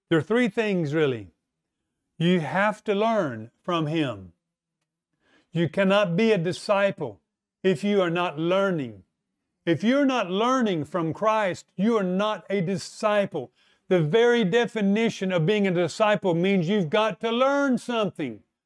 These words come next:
about the one you're dis-, being discipled by, right?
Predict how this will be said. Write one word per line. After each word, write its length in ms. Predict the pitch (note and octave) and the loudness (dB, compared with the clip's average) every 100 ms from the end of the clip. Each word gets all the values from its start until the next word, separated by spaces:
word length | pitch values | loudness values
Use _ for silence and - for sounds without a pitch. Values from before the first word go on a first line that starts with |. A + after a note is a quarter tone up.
| _ _ | _ _
about 340 | F3+ E3 G#3+ F3 | 0 2 2 2
the 80 | |
one 420 | G3+ A3 G#3+ G3+ E3 | -2 0 0 -2 -2
you're 280 | G3 G#3+ | 0 0
dis-, 240 | F3 F#3 - _ _ _ | 0 -4 -6 _ _ _
being 220 | G#3 G#3 | 0 2
discipled 640 | G3+ F#3+ - A3 A3 G3+ F3+ | 2 0 0 0 0 -2 2
by, 340 | F#3+ G3+ F3 | 2 2 0
right? 400 | C#3 C#3 D#3 G#3+ | -2 -2 -2 -4